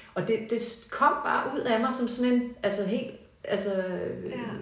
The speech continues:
Speaker 1: og jeg kunne godt høre det, der sagde det, "Hvad, hvad er det for noget sludder, du sidder og siger?" Selvfølgelig er det det.
Speaker 2: Ja.
Speaker 1: Hvem bestemmer det?
Speaker 2: Ja.
Speaker 1: Jamen, det skal, det skal, altså, det kan du da ikke sidde og sige. Øh, så det sidder der meget, meget dybt i
Speaker 2: Ja.
Speaker 1: mig, det der
Speaker 2: Ja.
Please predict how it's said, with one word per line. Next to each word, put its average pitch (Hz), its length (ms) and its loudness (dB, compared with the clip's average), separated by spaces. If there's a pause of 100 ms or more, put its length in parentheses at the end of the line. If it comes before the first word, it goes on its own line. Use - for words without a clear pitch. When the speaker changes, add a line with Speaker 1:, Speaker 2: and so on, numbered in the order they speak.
(120)
Speaker 1:
og 202 140 0
jeg 202 100 4
kunne 208 120 2
godt 262 160 0
høre 262 300 0
det, 247 80 -8
der - 120 -6
sagde 208 280 -2
det, 247 80 0
"Hvad, 208 140 0
hvad 202 220 -6
er 208 160 -4
det 214 100 -4
for - 100 -10
noget 196 160 -4
sludder, 226 300 -4
du - 80 -2
sidder - 140 -6
og - 60 -8
siger?" 220 160 -4
Selvfølgelig 226 440 -2
er - 40 -12
det 202 160 -10
det. 240 140 -2 (220)
Speaker 2:
Ja. 254 100 -4
Speaker 1:
Hvem 220 160 4
bestemmer 240 420 2
det? 233 200 4 (200)
Speaker 2:
Ja. 214 160 -4
Speaker 1:
Jamen, 202 200 -2
det 240 100 -2
skal, - 320 0
det 220 100 -4
skal, - 400 -2 (100)
altså, 196 160 -2 (420)
det 233 80 -6
kan - 0 -
du - 100 -14
da 208 60 0
ikke 214 120 -4
sidde 220 140 -4
og - 60 -8
sige. 214 260 -8 (760)
Øh, 180 120 2
så 185 100 2
det 170 140 -2
sidder 247 300 4
der 180 80 0
meget, 175 160 2
meget 202 220 2
dybt 294 240 0
i - 40 0
Speaker 2:
Ja. 185 40 0
Speaker 1:
mig, 190 160 -2
det - 100 -4
der 262 60 -4
Speaker 2:
Ja. 220 160 -4